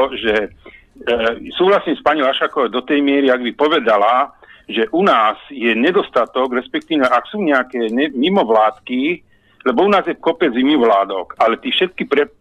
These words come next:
pretláčajú tú ideológiu a všetky tie veci,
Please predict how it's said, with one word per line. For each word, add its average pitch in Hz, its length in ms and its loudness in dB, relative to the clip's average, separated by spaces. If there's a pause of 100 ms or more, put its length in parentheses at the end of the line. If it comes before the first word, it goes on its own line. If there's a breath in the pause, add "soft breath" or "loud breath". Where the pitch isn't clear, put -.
(100)
pretláčajú 139 720 0
tú 120 80 -8
ideológiu 127 800 0
a - 80 -2
všetky 156 320 -8
tie 110 160 -2
veci, 127 320 0